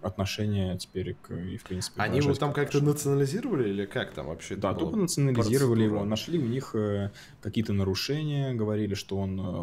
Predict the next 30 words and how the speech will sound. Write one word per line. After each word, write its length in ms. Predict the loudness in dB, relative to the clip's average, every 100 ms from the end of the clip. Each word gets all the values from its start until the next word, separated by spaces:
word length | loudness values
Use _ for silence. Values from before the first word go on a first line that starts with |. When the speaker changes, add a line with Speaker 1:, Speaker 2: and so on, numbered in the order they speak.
| -6 -8 -8 -8 -2
Speaker 1:
воровал 440 | 0 2 2 0
деньги 280 | 0 0 2
сам 240 | 2 2 0
у 40 |
себя, 360 | -2 -2 0 0
ну, 60 | 0
в 40 |
смысле, 300 | -2 -2 -2
он 180 | 0 0
из 80 | 2
активов 420 | 0 0 0 0
банка 300 | 0 0 2
выводил 380 | 2 2 2 0
деньги, 320 | 0 -2 -2
ну, 560 | -4 -6 -8 -10 -14 -18
типа, 240 | -18 -18 -18
там, 80 | -16
чуть 180 | -14 0
наличные 400 | 2 2 0 0
нужды, 280 | 0 -2
грубо 260 | -6 -8 -6
говоря, 260 | -4 -4 -4
а 40 |
не 100 | -2
он, 140 | 0
а 40 | 0
Speaker 2:
Ага. 40 |
Speaker 1:
все 160 | -2 -6
там 240 | -8 -14
руководство. 640 | -14 -6 -4 -4 -6 -8